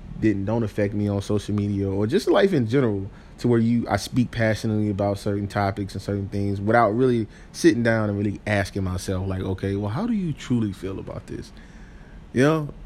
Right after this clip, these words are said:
in order to give the best answer that relates to me and my life and my experiences. So, as I said,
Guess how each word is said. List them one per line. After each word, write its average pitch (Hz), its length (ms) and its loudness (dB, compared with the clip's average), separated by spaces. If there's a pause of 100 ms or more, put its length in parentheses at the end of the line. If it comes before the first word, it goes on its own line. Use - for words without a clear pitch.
(600)
in 135 120 8
order 151 120 6
to 131 80 4
give 123 300 2
the 113 80 0
best 107 380 0
answer 107 320 0
that 98 240 0
relates 101 480 0
to 90 80 -4
me 107 500 0
and 101 140 -2
my 98 380 2 (400)
life 98 440 2
and 92 140 -2
my 92 160 0
experiences. - 680 -8
So, 104 360 2 (1700)
as 127 180 6
I 147 40 6
said, 135 520 2